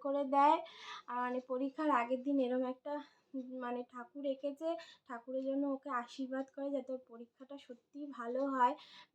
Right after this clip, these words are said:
চেষ্টা করছে, চেষ্টায় আছে, দেখা যাক। ঠিক আছে বন্ধুরা, চলো আজকের মতো রাখি,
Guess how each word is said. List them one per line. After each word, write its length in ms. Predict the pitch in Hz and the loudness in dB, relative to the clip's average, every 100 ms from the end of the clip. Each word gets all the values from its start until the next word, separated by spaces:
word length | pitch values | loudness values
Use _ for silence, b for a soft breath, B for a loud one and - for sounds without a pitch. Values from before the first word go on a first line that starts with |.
| 262 | -6
চেষ্টা 360 | 254 254 - 294 | -6 -4 -4 -4
করছে, 460 | - 254 254 - 339 349 | -2 -6 -6 -6 -6 -4
চেষ্টায় 480 | 240 233 277 262 233 | -6 -6 -6 -4 -4
আছে, 260 | 240 - 427 - _ _ 254 | -6 -8 -10 -10 _ _ -12
দেখা 300 | 226 220 240 | -10 -10 -16
যাক। 200 | 233 240 - b b _ | -14 -14 -16 b b _
ঠিক 120 | 294 302 | -4 -2
আছে 180 | 302 320 | 0 2
বন্ধুরা, 480 | 311 311 311 330 330 | 2 2 0 2 2
চলো 320 | 330 294 277 320 320 - | 4 4 6 6 4 -2
আজকের 380 | 226 233 262 269 | -4 2 4 4
মতো 240 | 262 269 277 | 2 2 2
রাখি, 380 | 240 240 - | 2 0 -6